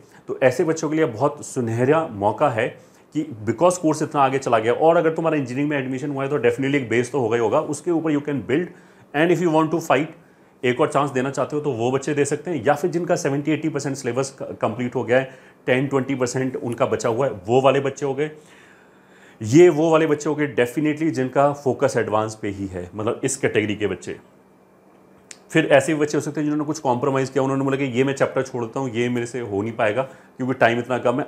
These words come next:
अब टाइम बढ़ गया है तो अब वो चैप्टर भी कर सकते हैं। और ऐसा भी हो सकता है कुछ बच्चे कि हमने पूरा कोर्स कर लिया है but बहुत सारे लूप होल हैं, मेरे को बिल्कुल कॉन्फिडेंस नहीं है, तो ऐसे बच्चों के लिए हम प्रवीण फास्ट लेन यूज़ कर रहे हैं। मतलब फास्ट लेन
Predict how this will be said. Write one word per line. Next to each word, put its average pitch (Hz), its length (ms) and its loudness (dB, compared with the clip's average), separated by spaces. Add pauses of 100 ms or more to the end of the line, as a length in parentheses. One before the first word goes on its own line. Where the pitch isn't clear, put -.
(120)
अब 170 280 6
टाइम 151 240 -2
बढ़ 110 180 -2
गया 151 200 0
है 156 220 -10 (300)
तो 160 60 -4
अब 147 280 6
वो 143 80 2
चैप्टर 139 340 -4
भी 131 120 -6
कर 131 100 0
सकते 127 280 -6
हैं। 143 240 -6 (560)
और 113 500 4 (380)
ऐसा 143 220 4
भी 170 80 2
हो 160 60 4
सकता 156 180 -4
है 160 40 0
कुछ 147 140 -4
बच्चे 160 260 -4
कि 165 80 -4
हमने 147 260 -2
पूरा 175 260 2
कोर्स 165 260 -2
कर 147 140 0
लिया 156 140 0
है 160 60 -4
but 156 100 -2
बहुत 123 320 0
सारे 147 140 4
लूप 131 260 -2
होल 110 140 -2
हैं, 135 80 -6
मेरे 135 160 -8
को 143 100 0
बिल्कुल 165 320 -2
कॉन्फिडेंस 110 580 -4
नहीं 117 100 -6
है, 165 140 -6 (480)
तो 156 240 -6
ऐसे 131 280 6
बच्चों 170 300 0
के 160 100 -2
लिए 160 160 0
हम 151 180 -2
प्रवीण 147 440 -2
फास्ट 139 460 0
लेन 131 400 0
यूज़ 120 220 -8
कर 104 120 -4
रहे 113 100 -2
हैं। 151 60 -4
मतलब 131 240 0
फास्ट 127 340 2
लेन 135 180 -2